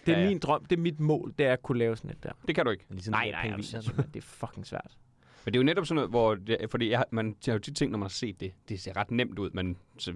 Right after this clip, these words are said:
Speaker 2: jeg er heller ikke i tvivl om, at når man så stiller sig op, så er det det stik modsatte. Men det er jo
Speaker 1: Jo.
Speaker 2: bare fordi, de er så gode, eller hvad? At
Speaker 3: Begynder
Speaker 2: de
Speaker 3: man at græde?
Speaker 1: Ja. <laughs> Ja, men det er fordi,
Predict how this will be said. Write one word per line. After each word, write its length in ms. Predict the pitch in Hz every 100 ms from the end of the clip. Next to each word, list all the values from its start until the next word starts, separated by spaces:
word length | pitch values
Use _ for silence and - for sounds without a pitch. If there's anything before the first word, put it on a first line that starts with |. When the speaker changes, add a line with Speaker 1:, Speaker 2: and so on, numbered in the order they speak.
| -
Speaker 2:
jeg 180 | 104 98
er 40 |
heller 140 | 113 139
ikke 80 |
i 20 | 123
tvivl 300 | - 139 123
om, 100 | 113
at 100 | 110
når 140 | 117
man 140 | 110
så 120 | 110 135
stiller 280 | 156 123
sig 140 | 107 120
op, 240 | 123 151
så 100 | -
er 40 | 120
det 140 | 107
det 80 | 101
stik 300 | - 165 120
modsatte. 420 | 117 107 107 90 - -
Men 100 | -
det 40 | 160
er 40 |
jo 20 |
Speaker 1:
Jo. 40 | 170
Speaker 2:
bare 100 | 156
fordi, 160 | 170
de 120 | 135 131
er 20 |
så 120 | 139
gode, 320 | - 147 170
eller 120 | 131
hvad? 200 | 107 107 -
At 80 | 101
Speaker 3:
Begynder 120 | 113
Speaker 2:
de 40 |
Speaker 3:
man 100 | 110
at 100 | 107
græde? 280 | - 98 110 117 - - 392
Speaker 1:
Ja. 300 | - 381 262
<laughs> 1800 | 254 254 254 - 247 226 226 - - - - - - - - - - 165
Ja, 160 | 190 202
men 140 | 208
det 80 | 202
er 40 |
fordi, 600 | - - 185 247 254 220